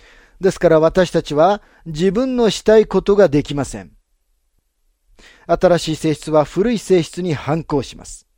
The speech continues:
この二つは対立しています。お互いに対して戦いを挑んでいるのです。あなたはご自分の生活の中にそのような経験をしたことがあるでしょうか？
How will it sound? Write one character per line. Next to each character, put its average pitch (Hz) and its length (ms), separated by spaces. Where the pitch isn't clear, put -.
こ 196 100
の 185 100
二 160 220
つ - 140
は 175 240
対 175 280
立 180 260
し - 100
て 139 80
い 101 80
ま 85 120
す。 - 200
お 165 160
互 226 380
い - 20
に 185 120
対 160 200
し - 80
て 165 120
戦 208 600
い 196 120
を 185 100
挑 156 320
ん 175 80
で 135 60
い 117 100
る 87 60
の - 100
で - 100
す。 - 220
あ 175 120
な 175 100
た 160 80
は 165 100
ご 147 140
自 175 180
分 226 160
の 214 80
生 190 220
活 175 240
の 170 100
中 170 280
に 147 120
そ 170 240
の 240 140
よ 247 100
う 214 60
な 185 100
経 175 240
験 160 200
を 160 40
し 147 80
た 160 140
こ 156 120
と 180 120
が 180 160
あ 180 60
る 175 80
で 135 100
し - 120
ょ 82 40
う - 20
か？ - 220